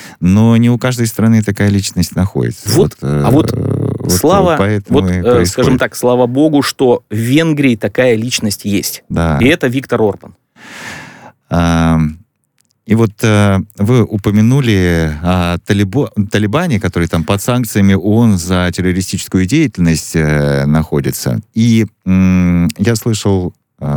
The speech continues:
Speaker 1: возвращаясь, э, к этому моменту, я слышал такую теорию, может быть, это теория заговора вообще, э, что, э, всё, что сейчас, э, происходит, оно, э,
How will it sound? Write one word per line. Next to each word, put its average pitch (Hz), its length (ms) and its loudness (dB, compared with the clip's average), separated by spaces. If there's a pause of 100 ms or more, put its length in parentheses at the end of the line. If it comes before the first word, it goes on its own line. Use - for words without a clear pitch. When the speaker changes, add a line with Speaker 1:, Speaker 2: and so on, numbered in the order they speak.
(100)
Speaker 1:
возвращаясь, 92 680 -2
э, 67 680 -4
к - 40 -4
этому 90 220 -2
моменту, 123 420 0 (380)
я 123 140 0
слышал 139 300 -4
такую 117 260 0
теорию, 104 540 0 (160)
может 143 240 0
быть, 131 120 -2
это 110 160 -4
теория 101 340 0
заговора 85 480 -6
вообще, - 440 -8 (760)
э, 98 440 0
что, - 680 -4 (140)
э, 92 360 -2
всё, - 220 -4
что - 180 -6
сейчас, 110 580 -2
э, 92 380 2
происходит, - 920 -2 (1300)
оно, 131 560 2 (200)
э, 92 380 2